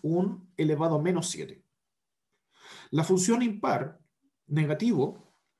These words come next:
también tiene asíntota, x igual a cero, y igual a cero. Pero también sabemos, como vimos anteriormente,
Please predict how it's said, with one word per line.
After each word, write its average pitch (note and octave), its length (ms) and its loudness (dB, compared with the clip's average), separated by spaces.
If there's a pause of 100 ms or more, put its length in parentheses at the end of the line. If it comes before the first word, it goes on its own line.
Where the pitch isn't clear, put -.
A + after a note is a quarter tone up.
(1300)
también E3 340 2
tiene F#3+ 180 4
asíntota, G3 720 -4
x D3+ 160 -2
igual C3+ 220 4
a A#2+ 40 -8
cero, A3 480 2
y A#3 140 2
igual D#3+ 220 0
a - 40 -10
cero. - 340 -10 (2500)
Pero G3 580 6 (220)
también B2 320 -2
sabemos, F#3 580 4 (120)
como A#2 220 -8
vimos D#3 280 2
anteriormente, F3 800 0